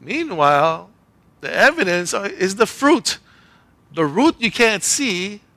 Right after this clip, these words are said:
but the fruit you can. Uh, and the Bible talks about that as well. Um, that if a, a good tree, a good tree bears good fruit. A bad tree bears bad fruit. That talks about how your faith should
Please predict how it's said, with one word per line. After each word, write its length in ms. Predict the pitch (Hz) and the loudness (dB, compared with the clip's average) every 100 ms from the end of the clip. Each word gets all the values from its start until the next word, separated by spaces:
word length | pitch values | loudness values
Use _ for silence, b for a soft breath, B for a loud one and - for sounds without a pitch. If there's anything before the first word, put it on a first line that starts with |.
| _ _ - | _ _ -18
but 160 | 185 | -12
the 100 | 180 | -12
fruit 340 | - 196 220 202 | -10 -4 -4 -4
you 160 | 180 170 | -18 -8
can. 380 | 208 196 139 - _ b b b b | -4 -4 -4 -16 _ b b b b
Uh, 720 | 127 139 147 147 143 143 - | -10 -4 -2 0 0 -4 -6
and 100 | 151 | -10
the 60 | 143 | -2
Bible 320 | 165 247 190 | 0 2 0
talks 240 | 160 156 | -4 -6
about 220 | 165 170 | -8 -8
that 160 | 175 175 | -4 -4
as 160 | 165 160 | -6 -12
well. 340 | 202 190 - | -16 -16 -18
Um, 520 | 107 104 104 110 120 | -20 -20 -20 -20 -20
that 140 | 123 117 | -20 -16
if 180 | 127 147 | -16 -14
a, 140 | 120 b b b b | -14 b b b b
a 240 | 101 110 107 - 104 123 | -20 -20 -20 -20 -20 -16
good 260 | 135 151 139 | -4 -4 -4
tree, 380 | - 160 226 | -6 -6 -6
a 140 | 240 131 | -10 -10
good 200 | 143 147 | -8 -10
tree 320 | - 151 208 | -8 -8 -8
bears 300 | 156 170 175 | -4 -4 -4
good 220 | 151 175 | -8 -10
fruit. 340 | - 202 240 107 | -8 -14 -14 -18
A 60 | |
bad 320 | 107 123 139 | -14 -10 -10
tree 300 | 135 151 202 | -10 -16 -16
bears 280 | 202 170 175 | -12 -12 -12
bad 340 | 143 147 180 160 | -8 -4 -4 -4
fruit. 300 | 220 226 - B B B - | -18 -20 -20 B B B -14
That 160 | - | -12
talks 280 | - 240 - | -2 -2 -2
about 400 | 220 190 214 220 | -10 -8 -8 -10
how 400 | - 208 202 202 _ b b 180 | 2 4 4 2 _ b b -16
your 140 | 160 | -14
faith 580 | - 262 262 185 180 - | -10 -4 0 2 2 -2
should 420 | - 185 185 | -6 -2 -2